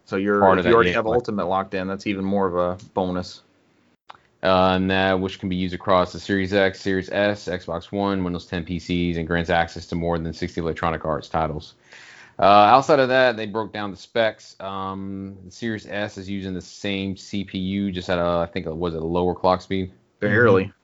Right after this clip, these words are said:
Speaker 1: It's three point six compared to three point eight.
Speaker 2: Yeah.
Speaker 1: This, so this is the Lockhart, and it kinda, it kinda leaked of sorts, and then Xbox just went full in and put the trailer out there and said, "Here it is," that kinda stuff. And that was, that was what, this past Monday, I think?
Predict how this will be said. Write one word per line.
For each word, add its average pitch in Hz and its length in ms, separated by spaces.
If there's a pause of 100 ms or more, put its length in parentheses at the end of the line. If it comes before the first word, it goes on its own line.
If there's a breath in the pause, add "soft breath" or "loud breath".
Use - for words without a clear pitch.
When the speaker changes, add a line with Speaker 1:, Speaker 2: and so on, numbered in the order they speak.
(120)
Speaker 1:
It's 104 160
three 120 240
point 110 260
six 113 260
compared 104 320
to 101 80
three 107 180
point 101 240
eight. 101 220
Speaker 2:
Yeah. - 60 (580)
Speaker 1:
This, 127 180
so 147 100
this 208 220
is 170 100
the 143 100
Lockhart, 123 520
and 117 100
it 120 140
kinda, 151 360
it 123 160
kinda 147 220
leaked 123 400
of 151 160
sorts, 170 460
and 120 180
then 117 140
Xbox 120 460
just 131 180
went 120 180
full 123 320
in 117 300
and 98 340
put - 140
the - 80
trailer 117 360
out 110 200
there 110 220
and 104 120
said, 101 340 (640 soft breath)
"Here 139 200
it 120 80
is," 120 340
that 107 160
kinda 107 220
stuff. 98 340
And 104 80
that 120 80
was, 113 280
that 110 220
was 101 140
what, 101 220
this 101 100
past 110 260
Monday, 110 400
I 117 60
think? 127 380